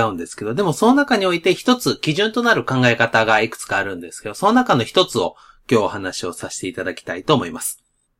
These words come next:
えー、その基準となる、えー、考えの一つの中にですね、これから未来に生み出す、もしくはこれから出ていく資金の方に目を向けるということがあります。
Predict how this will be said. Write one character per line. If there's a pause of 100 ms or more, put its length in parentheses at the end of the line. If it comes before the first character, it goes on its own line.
(920)
え
ー、
そ
の (360)
基
準
と
な
る、
え
ー、
考
え
の
一
つ
の
中
に
で
す
ね、 (540)
こ
れ
か
ら
未
来
に
生
み
出
す、 (340)
も
し
く
は (200)
こ
れ
か
ら (220)
出
て
い
く
資
金
の
方
に (420)
目
を
向
け
る (220)
と
い
う
こ
と
が
あ
り
ま
す。